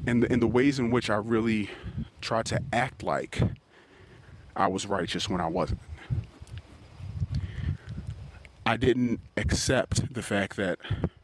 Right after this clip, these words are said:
I could be righteous in some ways,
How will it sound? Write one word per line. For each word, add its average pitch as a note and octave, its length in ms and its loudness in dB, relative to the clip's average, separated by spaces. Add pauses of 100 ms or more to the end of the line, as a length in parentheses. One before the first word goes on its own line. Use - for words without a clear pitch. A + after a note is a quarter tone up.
(160)
I G#2+ 120 0
could G#2+ 300 -2 (1700)
be - 160 4
righteous G#2+ 680 2 (1900)
in A#2+ 140 4
some C3+ 320 4
ways, F#2+ 520 -2